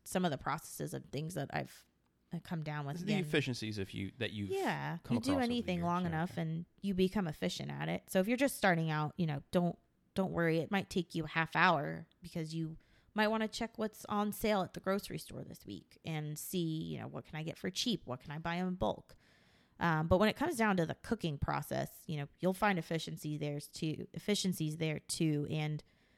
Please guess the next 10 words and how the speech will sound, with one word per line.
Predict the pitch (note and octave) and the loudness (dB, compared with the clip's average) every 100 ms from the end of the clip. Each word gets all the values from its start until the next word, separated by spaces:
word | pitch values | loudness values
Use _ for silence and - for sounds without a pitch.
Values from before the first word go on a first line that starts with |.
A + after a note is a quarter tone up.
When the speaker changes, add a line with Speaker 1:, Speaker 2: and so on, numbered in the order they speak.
| _ _ _ _ _ _ - _ _ - | _ _ _ _ _ _ -20 _ _ 4
Speaker 1:
don't | F#3 A#3+ - | 4 4 0
be | C#4 | 2
afraid | C4 - A#3+ A3 | 2 2 0 2
to | A3 | 0
use | G3 A3 A3+ G#3 E3 - - _ _ | 2 2 4 2 0 -8 -16 _ _
a | F#3 | -10
crock | - E3+ - | -4 -4 -4
pot | - - - _ | -8 -8 -12 _
or, | E3 D#3+ D#3+ D#3+ | -8 -4 -2 -2
Speaker 2:
Oh, | E3+ | -6